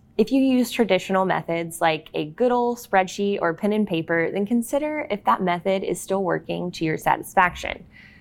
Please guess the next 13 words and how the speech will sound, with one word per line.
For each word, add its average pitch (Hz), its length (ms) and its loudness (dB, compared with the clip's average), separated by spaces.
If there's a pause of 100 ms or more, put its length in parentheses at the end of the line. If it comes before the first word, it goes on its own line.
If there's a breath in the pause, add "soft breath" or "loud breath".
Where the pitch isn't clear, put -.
(160 loud breath)
There 247 160 6
may 311 160 4
be 311 160 2
a 277 40 -2
better 226 300 -2
way. 208 500 2 (140)
Technology 240 600 2
has 214 180 -2
boomed 196 580 4
in 165 100 -4
the 175 60 2
past - 340 0
decade, 180 520 2